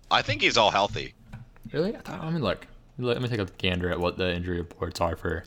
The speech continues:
Speaker 2: the Vikings
Speaker 1: He
Speaker 2: here.
Speaker 1: does not have an injury designation. Give
Speaker 2: Oh.
Speaker 1: me Diggs this week.
Speaker 2: Oh, he
Speaker 1: I
Speaker 2: had
Speaker 1: think Thielen does well, too.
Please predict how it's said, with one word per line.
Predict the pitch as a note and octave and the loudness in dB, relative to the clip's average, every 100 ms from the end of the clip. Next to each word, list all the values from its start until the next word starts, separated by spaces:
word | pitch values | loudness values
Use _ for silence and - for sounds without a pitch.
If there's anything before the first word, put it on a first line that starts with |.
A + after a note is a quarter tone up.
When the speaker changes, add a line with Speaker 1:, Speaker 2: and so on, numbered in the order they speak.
| - | -8
Speaker 2:
the | F#2+ | -2
Vikings | F2+ E2+ - F2 | 0 -2 -4 -4
Speaker 1:
He | |
Speaker 2:
here. | C#3 | 0
Speaker 1:
does | G#2 E2+ | -2 -4
not | E2+ F#2+ A#2 C#3 - | -2 6 8 6 2
have | - G#2 G#2+ | 0 2 0
an | F#2+ | -6
injury | F2 F#2 G2 G2+ | -8 -6 -4 -4
designation. | F2+ F2+ F2 D#2 D#2 D2+ - B1+ - | -4 -4 -4 -6 -4 -2 -4 -8 -2
Give | A#2+ B2 | 2 4
Speaker 2:
Oh. | |
Speaker 1:
me | A#2+ G2+ - | 2 -4 -2
Diggs | F#2 F2+ D#2+ | 4 4 2
this | D#2 C#2 - | -6 2 2
week. | C#2 C2+ B1+ - | 0 -10 -8 -4
Speaker 2:
Oh, | G2+ | 0
he | A2 | 4
Speaker 1:
I | C#3+ | 4
Speaker 2:
had | F3 | 6
Speaker 1:
think | A3 - | 4 6
Thielen | F3 D#3+ | 6 6
does | C3 A2 | 4 4
well, | F2+ F#2 | 4 0
too. | - F#2+ D#2 C#2 | 0 -2 -2 -6